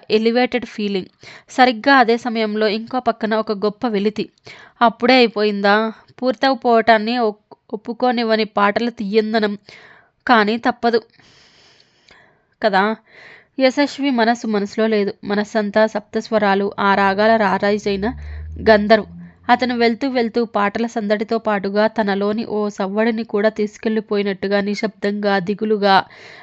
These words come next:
అలానే కదలిక లేకుండగా నిల్చుండిపోయింది. అప్పుడే అక్కడికి వచ్చిన విష్ణు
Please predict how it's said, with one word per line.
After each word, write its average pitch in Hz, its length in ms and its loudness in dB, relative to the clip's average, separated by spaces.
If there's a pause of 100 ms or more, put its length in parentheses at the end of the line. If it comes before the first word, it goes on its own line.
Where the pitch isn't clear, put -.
(140)
అలానే 233 420 4
కదలిక 214 440 -2
లేకుండగా 202 560 -2
నిల్చుండిపోయింది. 208 920 -8 (580)
అప్పుడే 254 320 0
అక్కడికి 233 420 -2
వచ్చిన 214 340 -2
విష్ణు 226 640 -4